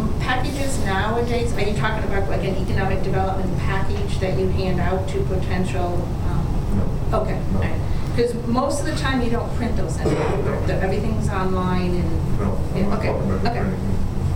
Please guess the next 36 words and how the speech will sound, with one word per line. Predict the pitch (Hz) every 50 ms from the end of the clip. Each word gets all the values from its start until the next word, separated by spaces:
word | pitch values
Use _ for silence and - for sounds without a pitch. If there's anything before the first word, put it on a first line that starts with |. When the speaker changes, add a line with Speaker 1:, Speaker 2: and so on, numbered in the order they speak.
| - - - - - - - -
Speaker 1:
And | 233 233
if | 240 240 -
we | - -
do | - - 143 -
need, | - - - - - - - - - -
we'll | - - 254
be | 262 269 254
looking | 220 214 202 226 233 - -
at | 220 220 220 214
it, | 220 220 - - - 202
as, | 185 - - - -
as | 190 190
I | -
said, | - - - - 202
Mister | 196 - - - - 196 196 202 - - - - - - 196
Altman | 196 202 196 202 202 202
is | 202 202
developing | - 196 196 196 196 196 196 196 196 196 196 202
it | 196 190 185
now, | - 202 202 196 202 202 208
and | 202 202
if | 202 196
in | 220 214
the | 214 214 208
next | 208 214 208 208 - - -
two | - - - - - -
weeks, | 240 - - - - -
before | - - - - - - - - 392 381 - - - - -
he | - - -
presents | 208 208 196 190 190 196 202 202 196 202
it | 190 190
on | 190 185 185 185
March | 185 185 185 180 175 175 - -
twenty-eighth | - 185 190 190 185 175 - - - - - - - - -
to | - - - - 196
you, | 190 190 185